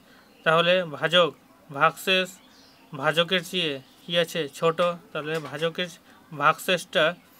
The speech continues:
ভাজকের চেয়ে কী আছে, ছোট আছে। এরপর দুই নম্বর অঙ্কটা দেখে নাও, বত্রিশ জন ছাত্রছাত্রীদের তিনটি দলে সমান ভাগে ভাগ করে, ভাগ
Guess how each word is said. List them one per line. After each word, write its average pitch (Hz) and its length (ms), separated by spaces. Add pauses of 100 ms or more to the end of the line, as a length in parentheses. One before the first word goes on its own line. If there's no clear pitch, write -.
(320)
ভাজকের 165 580
চেয়ে 151 140
কী 165 200
আছে, 147 320 (400)
ছোট 165 220
আছে। 175 420 (1700)
এরপর 160 220
দুই 160 160
নম্বর 170 280
অঙ্কটা 165 360
দেখে 160 180
নাও, 170 220
বত্রিশ 160 460
জন 170 260 (640)
ছাত্রছাত্রীদের 170 760 (100)
তিনটি 160 320
দলে 170 340 (300)
সমান 165 300
ভাগে 165 240
ভাগ 156 280
করে, 170 300 (2000)
ভাগ 156 180